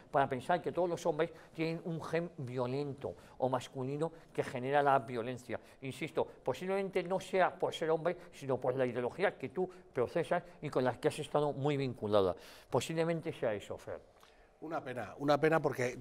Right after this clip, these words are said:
Speaker 2: en el fondo es lo que hablábamos, ¿no? A mí me, mm, yo quiero saber, o me gustaría saber, con qué tipo de hombre se relaciona esta gente, ¿no? O sea, que cu-, eh,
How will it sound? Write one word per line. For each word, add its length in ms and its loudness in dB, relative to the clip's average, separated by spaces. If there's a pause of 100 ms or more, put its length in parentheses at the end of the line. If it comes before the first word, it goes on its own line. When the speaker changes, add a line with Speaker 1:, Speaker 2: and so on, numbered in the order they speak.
(100)
Speaker 2:
en 120 -4
el 100 -2
fondo 220 4
es 80 4
lo 80 4
que 60 0
hablábamos, 360 0
¿no? 160 0
A 60 0
mí 100 4
me, 140 4
mm, 640 -4
yo 180 2
quiero 220 0
saber, 340 2 (280)
o 100 8
me 80 6
gustaría 400 4
saber, 320 4 (180)
con 160 -4
qué 120 4
tipo 220 2
de 60 8
hombre 160 2
se 100 6
relaciona 380 2
esta 160 -2
gente, 340 0
¿no? 100 -4
O 400 -12
sea, 200 6
que 240 0
cu-, 200 2
eh, 360 4